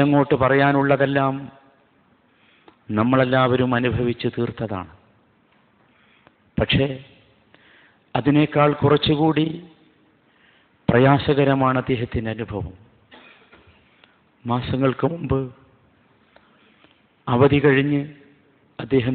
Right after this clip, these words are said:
തിരിച്ചുപോയി. തിരിച്ചുപോയി ഏതാനും ദിവസങ്ങൾ കഴിഞ്ഞപ്പോൾ അദ്ദേഹത്തിന്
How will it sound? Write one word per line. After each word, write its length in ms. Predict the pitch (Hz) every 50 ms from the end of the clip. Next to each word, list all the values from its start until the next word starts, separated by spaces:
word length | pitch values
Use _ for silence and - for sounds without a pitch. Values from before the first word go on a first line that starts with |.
| 117 -
തിരിച്ചുപോയി. 640 | 120 113 113 - - 123 110 104 101 87 85 85 87 - - _ _ _ _ _ _ _ _ _ _ _ _ _ _ _ _ _ _ _ _ _ _ _ _ _ _ _ _ _
തിരിച്ചുപോയി 720 | - 117 120 123 - 131 127 120 123 127 127 123 127 127 127 135 135 _ _ _ _ _ _ _ _ _ _ _ _ _ _ _ _ _ _ _ _ _ _
ഏതാനും 560 | - 113 117 127 131 139 131 135 135 135 135 139 131 131
ദിവസങ്ങൾ 480 | 131 123 123 - - 135 139 135 131 123 -
കഴിഞ്ഞപ്പോൾ 600 | 135 131 - - 135 131 120 - - 123 120 120 117 117 117 127 135 - _ _ _ _ _ _ _ _ _ _ _ _ _ _ _ _ _ _ _ _ _ _ _ _ _ - -
അദ്ദേഹത്തിന് 600 | 107 95 - 123 110 113 127 - - 127 127 127